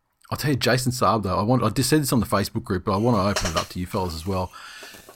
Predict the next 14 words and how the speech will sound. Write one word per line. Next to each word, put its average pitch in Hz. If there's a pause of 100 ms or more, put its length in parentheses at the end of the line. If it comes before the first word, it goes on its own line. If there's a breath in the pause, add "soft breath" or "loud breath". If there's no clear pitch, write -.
(140)
He's 175
gotta 131
be 117
one 113
of 98
the 90
fastest 117
fucking 107
players 104
in 107
the 95
competition 104
now. 87 (640)
Like, 104